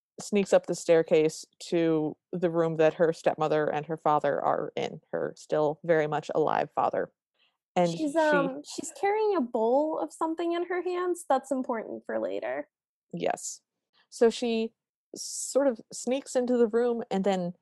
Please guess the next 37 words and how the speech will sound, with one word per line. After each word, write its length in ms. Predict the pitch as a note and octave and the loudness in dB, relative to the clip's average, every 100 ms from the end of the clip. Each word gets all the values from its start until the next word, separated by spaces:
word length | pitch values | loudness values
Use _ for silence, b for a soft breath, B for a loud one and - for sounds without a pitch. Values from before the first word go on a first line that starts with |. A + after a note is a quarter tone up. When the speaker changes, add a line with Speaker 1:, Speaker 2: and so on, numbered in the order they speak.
| _ _ _ - | _ _ _ -2
Speaker 1:
beckons 560 | E3+ G#3 - A3+ G#3+ | 2 2 2 0 2
with 140 | F#3+ - | -2 -2
one 240 | F#3+ G3+ | -2 -2
finger 540 | G3+ G3+ G3+ F#3 F3 E3+ _ | 0 -2 2 4 4 2 _
very 460 | G#3 G3+ D#4+ D4+ F3+ | -4 2 4 4 4
creepily 680 | - G3 F#3+ D3+ C#3 E2 - _ _ - | 2 0 2 0 -2 -4 -10 _ _ -10
to 120 | G3 | -4
her 120 | G3 F3+ | -2 0
father, 580 | - D#3+ D3 C#3 A#2 - _ _ _ _ _ - | 2 2 2 0 -4 -12 _ _ _ _ _ -6
who 360 | F3+ G#3+ G3 F#3 _ _ | 0 2 0 -4 _ _
slinks 640 | - - G3+ A#3 B3+ - - | -12 -8 0 0 0 -6 -8
past 400 | - F#3 F#3+ - | 0 0 -2 -6
the 80 | E3+ | -10
stepmother 680 | - F3 - D#3+ D3+ C#3+ E3+ _ _ | -2 -2 0 0 2 0 -4 _ _
like 180 | F3 F3 | 2 4
there 100 | F3 | 2
should 220 | F3+ F#3 | 0 -2
be 460 | E3+ E3+ D#3 D3+ D#3 _ _ _ | -2 0 0 0 -4 _ _ _
Pink 220 | - G#3 - | -2 -2 0
Panther 280 | B3+ - | 0 0
music 320 | D#3 D3+ - - | -2 -6 -8 -2
playing 220 | - - | -2 0
in 60 | - | -4
the 60 | |
background. 480 | - - - - - _ _ _ - | -2 -4 -6 -10 -12 _ _ _ -6
There's 260 | F3 F3 E3 | 4 4 4
not, 240 | - - - F3 | -4 -6 -8 -6
unfortunately. 480 | E3 D#3+ - - | -4 -6 -8 -10
I 60 | D#3 | -8
think 160 | F3 E3 | -4 0
that 100 | D#3+ | 2
would 80 | |
have 120 | D#3+ D#3 | 0 -2
really 200 | D#3+ - | -6 -6
improved 320 | - - F3 | -6 -8 -8
this 180 | - - | -8 -10
scene. 240 | - - | -10 -10